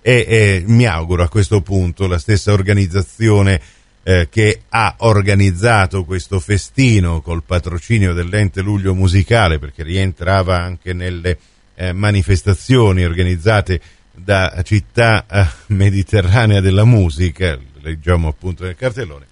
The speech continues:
si provveda al più presto al ripristino dei luoghi per la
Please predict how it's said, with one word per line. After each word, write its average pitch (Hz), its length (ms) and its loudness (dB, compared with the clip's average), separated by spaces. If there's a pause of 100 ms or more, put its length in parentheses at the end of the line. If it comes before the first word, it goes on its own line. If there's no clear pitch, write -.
(140)
si 135 240 2
provveda 131 640 2
al 131 280 0 (120)
più 170 280 4 (140)
presto 113 1000 0 (160)
al 98 500 -2
ripristino 95 1000 0
dei 95 480 0
luoghi 87 920 2 (100)
per 87 340 2
la 101 220 0